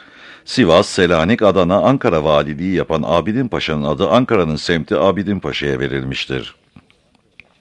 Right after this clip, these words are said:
Sultan Mehmet Reşat tahta çıktıktan sonra düzenlenen kılıç alayı töreniyle Eyüp'e gitti. Buradaki türbede Şeyhülislam Sahip Efendi ile Konya Mevlevi Dergahı Postnişi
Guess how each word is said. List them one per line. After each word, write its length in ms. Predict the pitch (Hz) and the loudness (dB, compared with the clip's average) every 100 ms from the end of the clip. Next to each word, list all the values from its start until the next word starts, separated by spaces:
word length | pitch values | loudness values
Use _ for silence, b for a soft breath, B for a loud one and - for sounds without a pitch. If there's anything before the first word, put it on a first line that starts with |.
| _ B B B B B B B B | _ B B B B B B B B
Sultan 420 | - 151 185 180 | -2 2 4 6
Mehmet 380 | 165 165 165 - | 6 4 4 2
Reşat 340 | 85 95 98 | 2 2 2
tahta 300 | - 127 - | 2 2 0
çıktıktan 580 | 143 - - 113 - 139 | 0 -2 -8 -6 2 2
sonra 340 | 135 78 78 | 2 0 0
düzenlenen 520 | 78 85 82 76 73 87 | 0 2 2 2 0 0
kılıç 460 | - 147 165 - - | 2 4 4 0 -2
alayı 320 | 78 71 76 | 0 0 0
töreniyle 560 | - 78 69 73 76 80 | -2 -2 -2 -2 0 2
Eyüp'e 400 | 90 76 65 65 | 2 0 -2 -4
gitti. 420 | 65 - 65 64 B B B B | -6 -6 -6 -6 B B B B
Buradaki 480 | 107 170 147 92 87 | 4 6 6 4 0
türbede 500 | - 120 90 73 82 | 2 2 4 2 2
Şeyhülislam 800 | - 123 120 131 127 - 123 131 | 2 2 2 2 0 2 2 4
Sahip 400 | - 123 131 104 | 4 6 6 4
Efendi 400 | 69 73 78 90 | 2 2 2 2
ile 160 | 78 | 0
Konya 380 | 73 127 151 127 | 0 2 2 4
Mevlevi 480 | 95 107 104 117 127 | 4 4 2 2 2
Dergahı 460 | 76 71 67 71 82 | 2 0 0 0 0
Postnişi 640 | 104 104 - 76 64 87 | 0 0 -2 -4 -2 -4